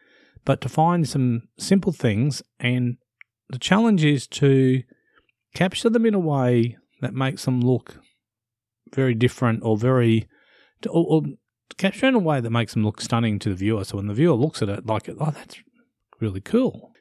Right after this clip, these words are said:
When they kind of realise what it is, it's something fairly simple, or it's maybe something that they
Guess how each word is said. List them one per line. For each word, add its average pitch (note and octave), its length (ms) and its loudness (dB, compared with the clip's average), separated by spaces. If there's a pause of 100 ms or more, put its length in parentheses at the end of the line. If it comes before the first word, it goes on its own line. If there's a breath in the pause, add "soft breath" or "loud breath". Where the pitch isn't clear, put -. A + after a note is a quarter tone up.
When C3 260 -2
they A2+ 120 0
kind A#2 220 2
of G#2 80 -2
realise A2 440 0 (180)
what G#2 180 -4
it A#2 100 2
is, F3 180 4
it's - 120 -10
something A2 400 -4 (220)
fairly F#2+ 260 -2
simple, F#3+ 400 2
or B2 240 4 (360 loud breath)
it's - 160 -12
maybe G#2+ 220 -2
something A#2 320 -4
that G#2+ 140 -8
they G2+ 240 -6